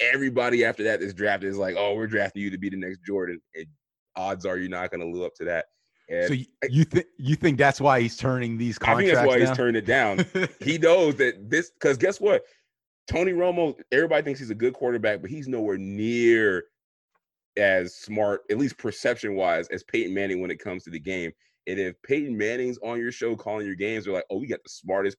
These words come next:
Speaker 1: player probably
Speaker 2: <laughs>
Speaker 1: ever."
Speaker 2: Yeah.
Speaker 1: And he's not put, he's not calling the game like Tony is.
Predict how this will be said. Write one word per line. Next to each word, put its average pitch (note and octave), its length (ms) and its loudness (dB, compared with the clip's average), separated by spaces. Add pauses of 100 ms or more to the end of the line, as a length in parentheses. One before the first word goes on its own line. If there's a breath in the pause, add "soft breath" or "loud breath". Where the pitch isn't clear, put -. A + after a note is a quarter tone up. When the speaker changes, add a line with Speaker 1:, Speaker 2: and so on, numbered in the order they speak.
Speaker 1:
player G2 300 2
probably G2+ 340 -2
Speaker 2:
<laughs> A#2+ 60 -4
Speaker 1:
ever." A#2 260 0
Speaker 2:
Yeah. F2 140 -6 (400 soft breath)
Speaker 1:
And G2+ 160 -4
he's C#3 200 -4
not C3 220 0 (160)
put, C3+ 160 4
he's C#3+ 160 0
not C#3+ 200 0 (300)
calling C3 280 0
the A#2 60 -2
game C3+ 300 0
like A#2 160 -4
Tony D#3 360 0
is. F#3 320 2